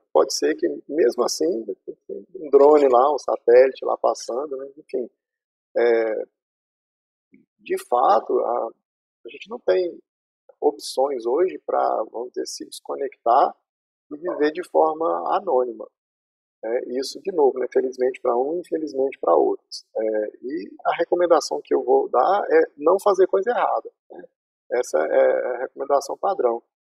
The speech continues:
porque, é, não vale a pena,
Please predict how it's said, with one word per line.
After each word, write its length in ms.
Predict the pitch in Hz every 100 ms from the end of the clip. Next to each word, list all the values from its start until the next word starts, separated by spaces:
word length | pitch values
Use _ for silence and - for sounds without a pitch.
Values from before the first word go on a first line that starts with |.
| _ _ _
porque, 960 | - 131 - 131 139 139 135 127 117 104 _ _ _ -
é, 520 | 113 110 107 101 101 _ _ _ _ _ _ _ _ -
não 220 | 143 180
vale 220 | 156 151
a 60 | 151
pena, 360 | - 117 101